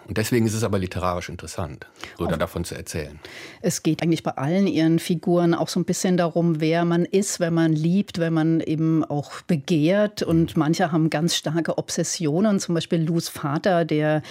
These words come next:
Speaker 2: äh, kommt überhaupt nicht über den Tod seiner verstorbenen blonden Frau hinweg.
Speaker 1: Mhm.
Speaker 2: Der muss dann immer irgendwie jede neue Geliebte, muss die Klamotten von der anziehen und
Speaker 1: Mhm.
Speaker 2: sich die Haare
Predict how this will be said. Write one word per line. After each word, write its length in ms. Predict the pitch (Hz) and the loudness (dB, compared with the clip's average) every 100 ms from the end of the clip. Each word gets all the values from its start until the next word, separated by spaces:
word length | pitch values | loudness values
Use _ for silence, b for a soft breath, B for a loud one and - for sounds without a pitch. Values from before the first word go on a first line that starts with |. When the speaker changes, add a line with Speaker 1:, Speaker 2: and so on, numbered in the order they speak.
| B B B | B B B
Speaker 2:
äh, 280 | 151 156 147 | -2 0 -2
kommt 220 | - 165 | -4 -2
überhaupt 220 | 165 156 - | 0 0 0
nicht 140 | 165 | -2
über 120 | 165 | 0
den 200 | 156 156 | -2 -2
Tod 340 | - 180 170 - | -2 -4 -2 0
seiner 320 | 156 165 160 | 0 0 -2
verstorbenen 720 | - 170 - 147 156 175 170 | -2 -6 -2 -2 0 2 0
blonden 560 | - 175 160 175 147 165 | 2 0 2 2 2 0
Frau 420 | - - 143 185 | -2 -4 0 0
hinweg. 500 | 196 180 165 165 - | 2 0 0 -2 -4
Speaker 1:
Mhm. 40 | |
Speaker 2:
Der 120 | - 156 | -4 -2
muss 180 | 160 - | -2 0
dann 160 | 160 | 0
immer 360 | 160 165 165 160 | 0 0 2 0
irgendwie 280 | 156 160 156 | -2 -2 0
jede 260 | 151 156 | 0 0
neue 380 | 160 147 147 165 | 0 2 0 0
Geliebte, 380 | 160 151 151 156 | 0 -2 -2 -2
muss 160 | 156 | -2
die 140 | - 156 | -2 -6
Klamotten 500 | - 175 156 - 180 | -4 -2 -2 0 -2
von 180 | 185 160 | 0 0
der 240 | 156 - | -2 -2
anziehen 240 | 170 - | -2 0
und 80 | 165 | 0
Speaker 1:
Mhm. 40 | 156 | 0
Speaker 2:
sich 140 | 151 | -4
die 180 | 165 151 | -4 -2
Haare 360 | 165 160 175 | 0 2 2